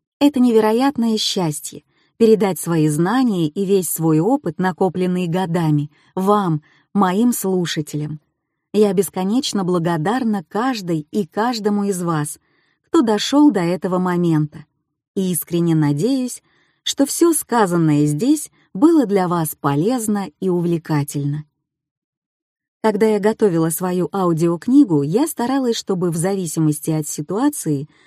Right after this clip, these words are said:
ее можно было слушать по порядку, а можно выборочно. Ну и, конечно,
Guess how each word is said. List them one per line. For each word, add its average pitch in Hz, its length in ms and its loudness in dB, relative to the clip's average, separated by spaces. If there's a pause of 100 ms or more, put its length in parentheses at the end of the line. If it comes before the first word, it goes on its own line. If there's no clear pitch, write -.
(140)
ее 330 200 4
можно 233 360 4
было 175 240 0
слушать 226 520 -2
по 185 120 0
порядку, 147 720 -4 (240)
а 226 120 -2
можно 285 320 4
выборочно. 170 680 -2 (480)
Ну 190 160 0
и, 170 100 -2
конечно, 226 600 0